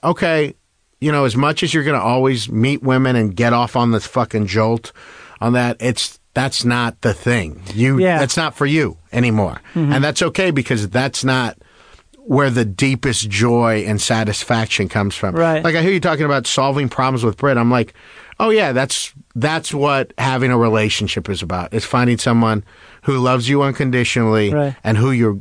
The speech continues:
Speaker 1: good with solving problems with."
Speaker 2: Yeah, you can figure shit out even though it may not be, yeah, you, you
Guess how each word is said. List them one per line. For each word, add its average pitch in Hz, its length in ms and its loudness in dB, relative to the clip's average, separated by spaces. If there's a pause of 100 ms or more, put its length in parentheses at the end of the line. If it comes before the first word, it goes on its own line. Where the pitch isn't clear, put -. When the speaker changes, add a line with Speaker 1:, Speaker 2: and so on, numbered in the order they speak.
Speaker 1:
good 131 180 2
with 117 120 2
solving 107 380 0
problems 92 500 -2
with." - 360 -12
Speaker 2:
Yeah, 208 260 2
you 170 160 2
can 185 140 -2
figure 190 320 0
shit 180 200 0
out 160 320 0
even 156 300 0
though 143 440 2 (720)
it 165 160 0
may 165 200 4
not 151 240 0
be, 147 420 2 (840)
yeah, 254 120 0
you, 202 180 2
you 208 160 -2